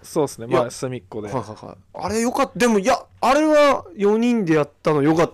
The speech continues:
Speaker 2: たんじゃないですかね。すごいよかったと思う。パフパフもいてよかったんじゃないですか。
Speaker 1: はい。
Speaker 2: あれで二回ぐらい撮ったでしょ。もう一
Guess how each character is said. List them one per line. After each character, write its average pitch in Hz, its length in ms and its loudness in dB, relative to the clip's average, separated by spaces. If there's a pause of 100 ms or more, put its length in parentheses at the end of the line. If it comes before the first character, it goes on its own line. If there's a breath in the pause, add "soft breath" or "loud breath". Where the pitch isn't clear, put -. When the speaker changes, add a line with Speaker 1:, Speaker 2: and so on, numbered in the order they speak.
Speaker 2:
た 127 140 -4
ん 113 80 -10
じ 110 60 -8
ゃ 98 40 -6
な 98 60 -10
い - 40 -14
で - 20 -16
す - 80 -18
か 107 100 -16
ね。 104 240 -18
す - 160 -8
ご 240 100 0
い 190 40 4
よ 143 80 2
か 135 80 -2
っ - 160 -6
た - 100 -10
と 107 80 -12
思 113 60 -10
う。 110 40 -14
パ 151 140 0
フ - 60 -12
パ 123 100 -2
フ 107 60 -4
も 110 160 -8
い 107 60 -14
て 107 300 -10
よ 139 120 -4
か 123 60 -6
っ 104 40 -8
た - 100 -20
ん 107 40 -20
じ 110 60 -20
ゃ - 20 -20
な - 0 -
い - 0 -
で - 80 -20
す - 80 -20
か。 127 300 -6
Speaker 1:
は 262 100 2
い。 - 20 4
Speaker 2:
あ 302 60 2
れ 330 80 0
で 339 80 2
二 285 180 4
回 392 240 4
ぐ 403 100 4
ら 254 160 4
い 208 100 -8
撮 190 160 -4
っ - 60 -2
た 135 120 -2
で 110 60 -6
し - 100 -14
ょ。 - 80 -20 (1160)
も 294 200 2
う 330 40 4
一 330 40 0